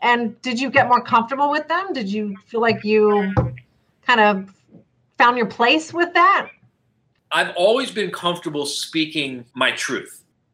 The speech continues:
Speaker 2: I've always been comfortable talking about what I know because I know it.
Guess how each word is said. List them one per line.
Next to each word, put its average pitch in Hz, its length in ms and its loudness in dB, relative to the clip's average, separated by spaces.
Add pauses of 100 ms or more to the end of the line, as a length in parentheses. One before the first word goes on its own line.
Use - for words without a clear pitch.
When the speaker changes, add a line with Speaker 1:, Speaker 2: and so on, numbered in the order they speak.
(140)
Speaker 2:
I've 139 160 0
always 185 340 2
been 185 220 -6
comfortable 156 680 -6 (180)
talking 160 680 -2 (100)
about 135 520 0
what 127 180 0
I 120 140 0
know 113 480 -4 (600)
because 143 280 -2 (100)
I 147 100 -4
know 131 360 -2
it. - 60 -18